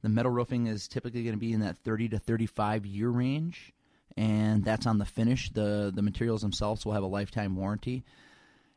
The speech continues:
And, and so it, people that choose that are usually choosing it for aesthetic reasons more so than, than, than the warranty reasons. And there are some instances on story and a half homes where we've had really good luck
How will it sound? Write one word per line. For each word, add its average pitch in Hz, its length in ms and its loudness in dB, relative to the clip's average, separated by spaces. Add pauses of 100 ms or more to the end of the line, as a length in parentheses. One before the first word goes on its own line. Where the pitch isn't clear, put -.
(120)
And, 147 120 6
and 151 300 -2
so 160 120 0
it, 143 300 -4 (420)
people 202 220 4
that 147 140 6
choose 160 260 4
that 127 140 4
are 110 80 2
usually 127 880 4
choosing 127 400 4
it 113 100 2
for 98 140 -2
aesthetic 113 400 0
reasons 104 400 2
more 101 200 4
so 101 200 0
than, 98 320 2
than, 98 300 0
than 98 140 0
the 95 60 0
warranty 101 380 -2
reasons. 104 400 0 (100)
And 113 380 2
there 104 120 2
are 113 200 4
some 127 260 2
instances 110 560 0
on 107 140 0
story 110 220 -2
and 107 100 0
a 101 40 -2
half 104 200 -2
homes 110 340 0
where 101 100 -4
we've 98 100 -4
had 104 160 0
really 110 180 0
good 127 160 -2
luck 110 200 -4